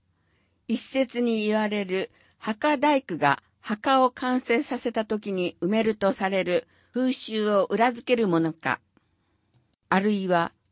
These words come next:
豚の鳴き声に魔除けの力があるとされることに由来するのか、確かな理由はまだ分かっていませんが、いろいろな想像が巡ります。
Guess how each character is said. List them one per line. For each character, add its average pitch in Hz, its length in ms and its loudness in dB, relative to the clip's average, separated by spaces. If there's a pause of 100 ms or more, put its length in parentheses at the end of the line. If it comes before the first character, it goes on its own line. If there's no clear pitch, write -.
豚 214 320 4
の 247 320 2 (260)
鳴 277 160 2
き 240 200 -4
声 233 280 0
に 190 280 -4 (240)
魔 185 160 2
除 262 160 4
け 254 160 -2
の 240 160 -2
力 226 340 -2
が 202 180 0
あ 214 60 4
る 214 120 -2
と 165 120 -2
さ 175 160 -4
れ 196 140 -2
る 196 80 -4
こ 190 140 -8
と 180 120 -4
に 175 160 0
由 175 100 0
来 190 220 2
す 185 160 -8
る 175 120 -2
の 156 140 0
か、 - 240 -8 (840)
確 - 260 -2
か 202 120 2
な 185 120 2
理 190 200 -4
由 190 100 2
は 175 200 4
ま 185 160 0
だ 208 120 4
分 175 160 2
か 220 80 -2
っ 220 40 -2
て - 200 -4
い 208 100 0
ま 208 140 0
せ 196 200 -6
ん 190 100 -4
が、 170 220 0 (400)
い 214 140 -2
ろ 302 180 4
い 302 40 0
ろ 277 160 2
な 247 180 2
想 226 280 0
像 220 220 0
が 190 240 0
巡 160 280 0
り 147 80 0
ま 143 140 -2
す。 - 300 -20